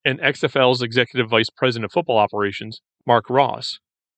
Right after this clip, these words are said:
tweeted their attendance at the Ohio State Pro Day. Speaking of the Ohio State Pro Day,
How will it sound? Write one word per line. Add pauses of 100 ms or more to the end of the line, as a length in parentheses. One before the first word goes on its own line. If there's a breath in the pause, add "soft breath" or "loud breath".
(280)
tweeted
their
attendance
at
the
Ohio
State
Pro
Day. (1300)
Speaking
of
the
Ohio
State
Pro
Day,